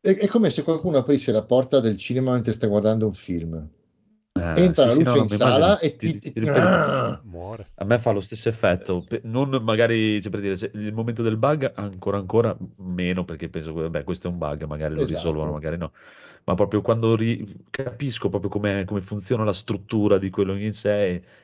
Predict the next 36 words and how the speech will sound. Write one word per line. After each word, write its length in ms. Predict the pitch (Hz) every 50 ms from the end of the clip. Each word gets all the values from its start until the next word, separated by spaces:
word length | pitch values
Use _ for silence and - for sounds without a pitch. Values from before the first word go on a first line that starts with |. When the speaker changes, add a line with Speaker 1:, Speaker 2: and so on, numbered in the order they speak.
| _
Speaker 2:
e, 260 | - - - - 87 95
e 40 | 90
vedo 500 | 92 104 101 104 92 95 92 90 - -
quello 380 | _ - 101 98 98 95 90 95
non 180 | 92 92 90
serve 280 | 90 - 107 95 92 95
a 20 |
niente, 320 | 95 95 101 98 90 87 87
quello 180 | - 92 90
è 40 | 90
finto, 360 | 90 - 101 98 92 92 98 90
quello 180 | 92 98 92
in 60 | 87 87
realtà 280 | 90 90 87 - 104 92
non 160 | 95 92 92
esiste, 420 | 92 90 92 101 95 92 - 90 87
quello 240 | 90 92 92 92 90
è, 140 | 98 98 95 - - - - -
la 100 | - -
gente, 1080 | 87 92 104 95 95 - 92 90 92 95 90 92 101 98 104 85 65 95 87 69 82 78 -
eh, 220 | - - 85 85 -
è 80 | -
una 140 | 85 80 87
cosa 200 | - - 95 90
che 60 | 87
mi 120 | 87 87 82
fa... 440 | - 85 82 80 82 78 78 76 - - - - -
Dopo 200 | - 110 107 98
mollo 340 | 90 90 92 87 87 90 92
il 100 | 92 92
gioco 360 | 98 95 87 87 - - 90
perché 320 | - 82 - - 80 73
mi, 120 | 76 76 71
eh, 920 | 71 73 73 - - - _ - 123 123 104 87 85 80 73 73 67 69 71 _ _
finito. 420 | _ 80 80 80 73 - - - - - - - - - -
Speaker 1:
E, 140 | - -